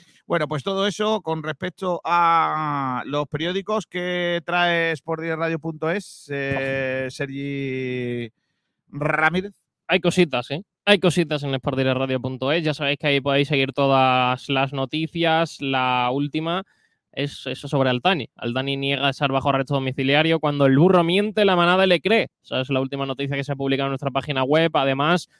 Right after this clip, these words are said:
Speaker 2: las declaraciones de Melvin Egin, en el, eh, que ha dicho: "El proyecto me supuso una gran motivación para venir". La noticia sobre el, eh,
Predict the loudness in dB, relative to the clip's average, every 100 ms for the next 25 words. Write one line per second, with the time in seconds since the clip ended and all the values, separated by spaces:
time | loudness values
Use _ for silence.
0 | _ _ -4 -2 0 -2 -2 -4 -4 -2
1 | 0 0 -2 0 0 2 2 2 4 4
2 | 2 0 -6 -6 -4 -2 0 0 0 -4
3 | -4 -2 0 0 -2 -6 -4 -2 -2 -4
4 | -4 -2 -4 -4 -8 -6 -6 -4 -4 -4
5 | -2 -2 -2 -4 -2 0 0 2 4 4
6 | 0 _ _ _ -8 -6 -6 -10 -12 -8
7 | -6 -4 -2 -4 -6